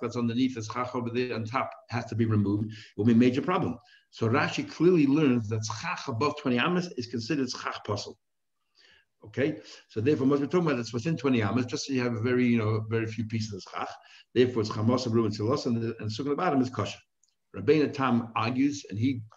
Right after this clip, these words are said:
definitely, he says, even if the schach above is higher than twenty amas, it's not an issue at all. You know why it's not an issue? He says that schach above twenty amas is not possible. Just, it's not kosher. It's not that schach possible is if the schach is attached to the tree.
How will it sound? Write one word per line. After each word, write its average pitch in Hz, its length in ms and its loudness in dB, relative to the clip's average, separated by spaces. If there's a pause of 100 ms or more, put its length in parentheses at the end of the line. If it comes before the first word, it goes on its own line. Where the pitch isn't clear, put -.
definitely, 127 380 -2
he 151 80 0
says, 110 540 -4 (760)
even 180 340 2
if 147 80 2
the 139 80 6
schach 143 340 -2
above 113 300 2
is 107 80 2
higher 135 160 2
than 131 80 -2
twenty 117 180 -2
amas, 113 260 2
it's 110 140 -6
not 113 140 -2
an 107 100 -10
issue 107 220 -4
at 98 60 -2
all. 98 140 -4
You 101 60 -6
know 110 80 -2
why 127 60 0
it's 127 100 -4
not 127 60 -2
an 131 80 2
issue? 151 320 -2 (420)
He 170 180 0
says 147 200 4
that 117 140 2
schach 147 360 -4
above 131 300 -2
twenty 135 240 0
amas 127 320 -2 (560)
is 123 200 2
not 160 300 2
possible. - 420 -2 (200)
Just, - 260 -2
it's 139 180 -6
not 160 200 0
kosher. 165 320 -4 (760)
It's 117 120 -8
not 226 180 2
that 135 220 -6 (340)
schach - 340 -8
possible 156 280 2
is 135 100 6
if 117 140 0
the 120 80 -2
schach - 320 -8
is - 80 -6
attached 123 380 -4
to 117 80 0
the 107 60 -4
tree. 107 280 -2